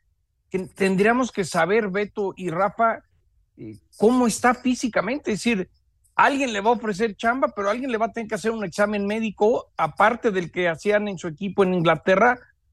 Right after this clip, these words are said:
para ver si está para jugar. Es, es, es muy triste, pero creo que es una realidad. Si Raúl está para seguir jugando o no.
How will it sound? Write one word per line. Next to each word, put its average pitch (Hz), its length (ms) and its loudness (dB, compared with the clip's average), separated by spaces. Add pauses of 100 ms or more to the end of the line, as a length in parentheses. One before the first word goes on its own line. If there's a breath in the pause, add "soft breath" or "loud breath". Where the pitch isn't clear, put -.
(100)
para 170 180 6
ver 214 140 0
si 233 140 -8
está 226 260 -4
para 220 160 0
jugar. 170 400 -2
Es, 220 180 -8
es, 208 220 -14
es 190 180 -4
muy 240 280 4
triste, 254 400 2
pero 190 260 0
creo 220 160 -2
que 247 80 -8
es 233 140 -4
una 254 180 4
realidad. 190 640 2 (360)
Si 185 180 2
Raúl 196 340 6
está 233 380 2
para 254 180 -2
seguir 208 380 -6
jugando 247 520 0
o 165 200 0
no. 208 180 2